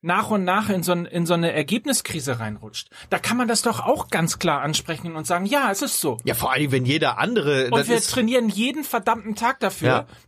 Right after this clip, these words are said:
Speaker 1: dass wir es beim nächsten Spiel wieder anders hinbekommen.
Speaker 2: Absolut.
Speaker 1: Und der Punkt ist ja auch, was wir erwarten, ist das der Grund, dass wir das erwarten nach diesen Bayern-Jahren, die fünf Jahre lang dominiert haben,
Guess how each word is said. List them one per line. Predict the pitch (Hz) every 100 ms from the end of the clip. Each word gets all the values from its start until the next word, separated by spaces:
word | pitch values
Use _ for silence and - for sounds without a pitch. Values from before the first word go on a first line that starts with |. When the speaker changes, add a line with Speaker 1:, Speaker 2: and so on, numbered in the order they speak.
| -
Speaker 1:
dass | 220
wir | 226 208
es | -
beim | 202
nächsten | 190 185 208
Spiel | - 233
wieder | 220 240
anders | 233 226 -
hinbekommen. | 170 151 - 131
Speaker 2:
Absolut. | 202 - 147 185 117
Speaker 1:
Und | 107 - - _ -
der | - 185
Punkt | - 247 359
ist | 339 -
ja | 233 127
auch, | 127 120 -
was | 190 190
wir | 202
erwarten, | 170 151 254 294
ist | - 214 -
das | -
der | 240
Grund, | 196 233 294
dass | 233
wir | 208
das | 185 170
erwarten | 156 117 139 -
nach | 254 214
diesen | 185 165 -
Bayern-Jahren, | 135 180 214 214 202 156 165 175 208 233 220 -
die | 170
fünf | 156 - 226 -
Jahre | 175 185 190
lang | 185 175
dominiert | 175 160 143 131 190 214
haben, | 220 226 262